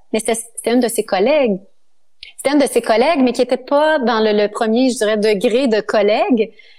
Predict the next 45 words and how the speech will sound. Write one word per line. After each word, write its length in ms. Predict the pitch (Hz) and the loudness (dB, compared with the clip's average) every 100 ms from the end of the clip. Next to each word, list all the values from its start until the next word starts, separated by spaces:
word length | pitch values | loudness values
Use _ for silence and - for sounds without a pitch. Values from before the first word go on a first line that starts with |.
| - - - 202 | -20 -20 -10 -4
Euh, 380 | 202 196 202 208 | -2 0 -2 -2
c'était 300 | - 208 254 | -4 -4 -2
quelqu'un 340 | 254 226 339 | -2 -2 -2
qui 180 | 392 254 | -2 -2
utilisait 480 | 247 320 254 226 349 | -2 0 0 0 0
le 100 | 226 | 0
service 540 | - 226 214 269 - 202 | -2 -2 0 -2 -2 -4
de 140 | 190 | 0
Nicole, 560 | 196 202 240 226 190 190 - - - - - - - 208 | 0 0 0 2 0 -4 -16 -20 -20 -20 -20 -20 -8 -2
mais 160 | 214 | -2
qui 120 | - | 0
n'avait 220 | 226 208 214 | 0 0 0
pas 140 | 370 | -2
été 160 | 359 294 | 0 0
avisé 360 | 226 226 262 | 2 2 0
que 120 | 262 | 0
Nicole 420 | 220 196 - 240 247 226 | 0 0 0 0 2 0
<laughs> 120 | - | -2
était 300 | 220 - 202 | -2 0 0
décédée. 720 | 185 226 233 226 190 240 240 - - - - - - - - - - 208 | 2 2 2 2 2 0 0 -12 -20 -18 -18 -18 -20 -20 -20 -20 -10 -4
Euh, 380 | 208 202 202 196 | -2 0 0 0
donc 260 | 208 208 | -2 0
là, 80 | 302 | 0
non 100 | 277 | 0
seulement 320 | 233 233 247 | 0 0 2
le 140 | 247 208 | 2 2
malaise 720 | 214 220 254 269 254 214 208 | 2 2 2 2 2 0 2
y 80 | 240 | 2
est 80 | |
au 80 | 233 | 2
niveau 160 | 214 226 | 2 2
de 60 | |
la 80 | 208 | 0
personne 420 | 208 220 - 254 | -2 -4 -2 -2
qui 140 | 240 208 | 0 0
vient 120 | 214 | 0
d'appeler 260 | 208 208 233 | 0 0 -2
pour 160 | 214 | -2
parler 280 | - 196 208 | -4 0 0
à 40 | |
Nicole, 500 | 202 196 233 302 359 262 | 0 0 0 0 0 0
qui 100 | 214 | -2
est 140 | - | 0
en 260 | 202 196 185 | -4 -4 -6
choc, 380 | - - 302 | -8 -4 -4